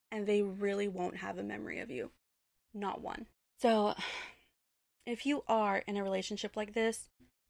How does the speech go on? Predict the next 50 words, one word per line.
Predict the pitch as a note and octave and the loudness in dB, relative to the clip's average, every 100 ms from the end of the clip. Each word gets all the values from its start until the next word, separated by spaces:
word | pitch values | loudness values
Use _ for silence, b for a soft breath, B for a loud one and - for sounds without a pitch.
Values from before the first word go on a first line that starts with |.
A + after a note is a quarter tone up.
| _ | _
or | G#3 | -4
you | G#3 A3+ - | 0 0 2
are, | G3 G3 F#3+ G3+ _ - | 2 2 0 -4 _ -4
so | A#3+ A#3 | 4 4
if | A3+ | 4
you | C4+ B3+ | 0 4
are | A3 - A3 | 4 4 2
ever | G#3 G3 F3+ F3 - | 2 4 2 2 -2
in | G3+ | -2
a | |
relationship | F#3+ F#3 F#3 F#3+ F#3 - | 0 0 -2 -4 -6 -6
like | F#3 - | -8 -8
this, | G3 G3 - - _ _ _ _ _ _ | -8 -8 -10 -16 _ _ _ _ _ _
or | A3+ G#3 | -2 0
if | G#3 G3+ | -2 -4
you | G3 - | -6 2
are | F#3 G3 | 4 4
in | G#3 | 0
a | |
relationship | G3+ G3+ G3+ F#3+ G3 F#3 | -2 -4 -4 -8 -8 -10
like | F#3 - | -12 -10
this, | - - - _ | -10 -10 -12 _
or | G#3+ | -8
if | G3+ G3+ | -6 -6
you | G3 | -4
have | - - G3+ G3 | -2 2 2 2
been | G3 | -2
in | F#3+ F#3 | -4 -4
a | |
relationship | G3 G3 - F#3 F3+ - | -4 -4 -6 -8 -10 -14
like | - - | -16 -18
this, | - - - b b _ _ _ | -16 -16 -16 b b _ _ _
and | A3 G#3 | -4 -2
you | |
need | G#3 A3 A#3 | 0 -2 -4
to | A3 | -8
talk | - - G3+ - | -8 -6 -6 -6
to | G#3 | -10
someone, | - G3 G#3+ A#3+ C4+ C4+ _ _ _ _ _ _ _ - | -6 -4 0 2 2 -2 _ _ _ _ _ _ _ -12
you | G#3+ | -2
can | A3+ | -2
call | - G#3 A3 | 2 2 4
the | A3 | 2
domestic | G#3 G3+ - G#3 | 0 0 -2 -4
abuse | F#3+ F#3+ - | -4 -4 -4
hotline | - - F#3+ F#3+ F#3+ | -6 -4 -4 -4 -4
at | - - | -6 -6
one | F#3 G3 | -4 -2
eight | G3+ - | -4 -4
hundred | F#3+ F#3 F3 F3 | -4 -2 -2 -4